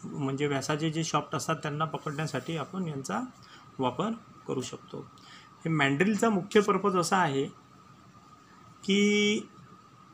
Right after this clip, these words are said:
जे gear bag राहतात त्यांना तयार करण्यासाठी आपण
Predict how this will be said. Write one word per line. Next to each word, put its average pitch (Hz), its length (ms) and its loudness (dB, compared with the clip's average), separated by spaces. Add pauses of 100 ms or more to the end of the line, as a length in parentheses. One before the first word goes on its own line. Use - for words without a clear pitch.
(2500)
जे 185 280 4
gear 160 360 6
bag 185 500 0
राहतात 135 340 2 (360)
त्यांना 170 320 0 (180)
तयार 175 240 4
करण्यासाठी 160 720 -4 (1160)
आपण 175 360 0